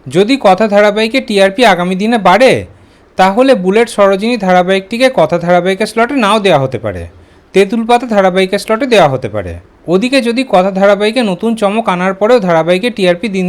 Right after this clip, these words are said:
দিন কমে যায়, তাহলে কিন্তু কথা ধারাবাহিকের স্লটেই নতুন কোনো ধারাবাহিককে দিয়ে দেওয়া হবে। তাহলে আপনাদের কি মনে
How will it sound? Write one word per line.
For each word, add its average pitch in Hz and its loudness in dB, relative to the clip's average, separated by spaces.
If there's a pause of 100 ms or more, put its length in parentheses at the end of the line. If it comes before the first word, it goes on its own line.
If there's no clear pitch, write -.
দিন 226 -2
কমে 196 -2
যায়, 196 4 (580)
তাহলে 208 2 (100)
কিন্তু 254 -2 (140)
কথা 170 2
ধারাবাহিকের 196 0
স্লটেই 233 -2
নতুন 175 -6
কোনো 202 -4 (100)
ধারাবাহিককে 170 0
দিয়ে 185 0
দেওয়া 120 0
হবে। 90 -10 (440)
তাহলে 214 4
আপনাদের 214 0
কি 233 -4
মনে 170 -2